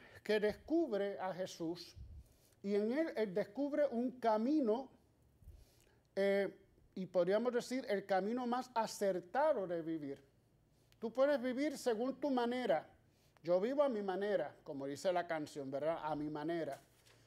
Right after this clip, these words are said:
Pero también puedo decir, "Quiero se-, vivir a la manera de Jesús". Camino también implica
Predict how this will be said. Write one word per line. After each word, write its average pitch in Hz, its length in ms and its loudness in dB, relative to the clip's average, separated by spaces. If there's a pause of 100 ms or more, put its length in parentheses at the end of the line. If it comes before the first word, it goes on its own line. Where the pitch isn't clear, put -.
(240)
Pero 175 240 4
también 185 500 0
puedo 233 220 6
decir, 254 520 2
"Quiero 190 240 2
se-, - 160 -8
vivir 240 560 -2
a 202 120 4
la 190 120 2
manera 190 560 0 (400)
de 165 160 -8
Jesús". 147 600 -12 (1500)
Camino 311 480 4
también 233 380 0
implica 294 760 2